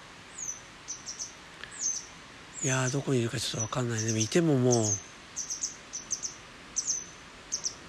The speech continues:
いてもね、巣の場所が多分もう木の上の方だからどうすることもできないですね。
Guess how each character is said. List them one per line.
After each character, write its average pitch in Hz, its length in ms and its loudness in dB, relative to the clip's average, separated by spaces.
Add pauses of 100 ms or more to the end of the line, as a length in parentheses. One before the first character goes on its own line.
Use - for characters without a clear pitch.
(560)
い 117 60 -2
て - 100 0
も 135 160 6
ね、 113 120 4
巣 196 360 12
の 208 140 8
場 143 140 8
所 123 240 6
が 117 160 6
多 143 180 0
分 131 180 2
も 110 80 0
う 104 40 -2
木 - 180 0
の 185 160 6
上 135 160 4
の 143 80 4
方 143 220 0
だ 120 100 -2
か - 80 0
ら 107 80 0
ど 117 180 -2
う 139 80 0
す 180 140 4
る 175 80 2
こ 180 100 0
と 180 120 0
も 170 80 4
で 165 100 4
き 170 100 4
な 151 100 4
い - 20 2
で 101 60 0
す - 120 -4
ね。 117 80 -4